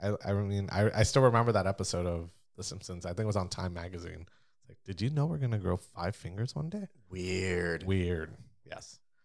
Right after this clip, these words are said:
Speaker 2: Okay. Uh, anything you would have done to make it more medically accurate while still having it be what it is?
Speaker 1: Uh,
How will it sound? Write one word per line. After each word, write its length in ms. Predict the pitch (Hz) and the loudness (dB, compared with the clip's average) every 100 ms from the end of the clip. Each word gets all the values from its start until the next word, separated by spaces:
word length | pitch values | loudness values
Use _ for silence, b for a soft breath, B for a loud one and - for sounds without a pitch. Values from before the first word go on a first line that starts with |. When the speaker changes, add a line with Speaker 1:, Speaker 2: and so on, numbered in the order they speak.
| _ _ _ 247 | _ _ _ -12
Speaker 2:
Okay. 180 | 233 - - b b b - | -8 -8 -10 b b b 4
Uh, 120 | 120 | 6
anything 340 | 156 160 165 170 | 8 6 6 2
you 60 | |
would 100 | 160 | 4
have 100 | 151 | 4
done 220 | 131 135 131 | 4 4 2
to 100 | 135 | 2
make 220 | 123 120 | 2 2
it 100 | 110 | 2
more 240 | 104 120 | 4 6
medically 460 | 127 107 98 101 92 | 6 6 6 4 4
accurate 420 | 85 - 92 87 | 4 2 2 2
while 160 | 95 87 | 2 2
still 240 | - 98 | 2 2
having 300 | 101 95 - | 4 2 2
it 160 | 87 85 - _ - 92 | 0 -2 -8 _ -20 -8
be 240 | - 95 92 | -2 0 0
what 320 | 85 85 82 | 2 2 4
it 140 | 80 73 | 0 -4
is? 480 | - - - - - | -6 -8 -10 -14 2
Speaker 1:
Uh, 640 | 104 110 110 113 113 113 | 6 8 8 6 6 4